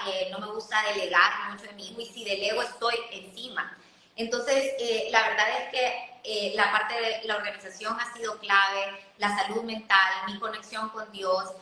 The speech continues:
y te digo que, gracias a Dios, mi primer bebé, siempre lo digo: es alimenta tu nutrición, es mi trabajo. Entonces, mi segundo bebé es mi hijo.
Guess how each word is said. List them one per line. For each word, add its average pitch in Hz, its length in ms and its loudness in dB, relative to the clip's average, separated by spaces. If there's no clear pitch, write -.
y 269 560 -4
te 226 120 2
digo 226 320 -2
que, 214 380 -2
gracias 220 280 2
a 220 120 0
Dios, 220 200 -2
mi 247 120 -8
primer 196 320 -4
bebé, 208 340 -2
siempre 220 760 -8
lo 190 160 -6
digo: 233 600 -4
es 196 180 -8
alimenta 202 480 -4
tu 202 80 -10
nutrición, - 460 -16
es 185 260 -2
mi 190 140 -10
trabajo. 170 540 4
Entonces, 220 680 2
mi 220 80 2
segundo 202 360 0
bebé 190 360 2
es 190 60 -8
mi 185 200 -4
hijo. - 240 -14